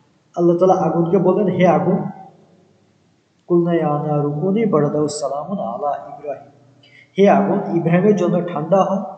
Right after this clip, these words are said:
শান্তিদায়ক হও।" আগুন ইব্রাহিম আলাইহিস সালামকে স্পর্শও করতে পারল না।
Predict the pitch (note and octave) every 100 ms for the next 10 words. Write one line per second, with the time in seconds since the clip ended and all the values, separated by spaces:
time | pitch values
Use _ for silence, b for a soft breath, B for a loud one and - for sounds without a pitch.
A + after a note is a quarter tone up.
0 | - B B _ - E3 F#3 E3 C#3 B2+
1 | C3 B2+ - - - - b b b _
2 | _ _ - D#3+ F#3 A#3+ - E3+ F3 F#3+
3 | F3 G3+ G#3 G3+ E3+ E3 E3+ E3+ E3+ E3+
4 | D3+ - B2+ B2+ - G#2 - B2+